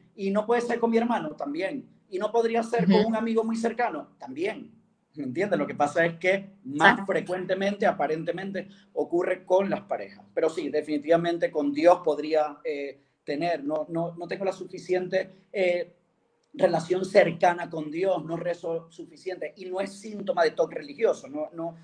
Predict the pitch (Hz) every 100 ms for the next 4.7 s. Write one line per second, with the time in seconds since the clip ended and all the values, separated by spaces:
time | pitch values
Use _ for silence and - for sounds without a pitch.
0 | - - 180 190 - 180 175 180 170 165
1 | 170 165 170 165 156 151 - 170 165 175
2 | 160 160 - 160 165 160 165 160 - 147
3 | - 165 156 175 175 - 151 147 - 156
4 | 147 151 151 156 147 156 156